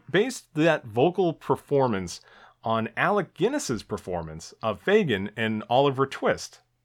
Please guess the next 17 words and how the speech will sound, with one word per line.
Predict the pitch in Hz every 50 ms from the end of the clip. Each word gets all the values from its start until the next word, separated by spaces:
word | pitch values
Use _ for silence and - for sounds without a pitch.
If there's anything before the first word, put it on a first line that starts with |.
| _ _ _ _ _ _ _ _ _ _
So | - - 110 101 101 104 104
it's | 101 107 104 101 -
kind | - 127 117 113 110
of, | 107 104 92 98
uh, | 104 98 95 101 - 131
interesting | 127 123 - - 110 - - - 107 98 98 95
to | 95 - 101 101 95 92 92 95 98 - -
have | 101 104 110 104 92
that | 98 104 98 98 - -
Star | - - 120 113 113 107
Wars | 104 104 95 -
connection | - - 107 101 101 101 - - 90 90
there. | 87 85 82 80 82 - _ - _ _ _ _ _ _ _ _ _ _ _ _ _ _ _ _ _ _ - -
Uh, | 92 87 85 87 - - - -
reference | 104 101 98 90 - 101 90 - -
to, | - - 92 90 87 87 92
uh, | 92 90 87 87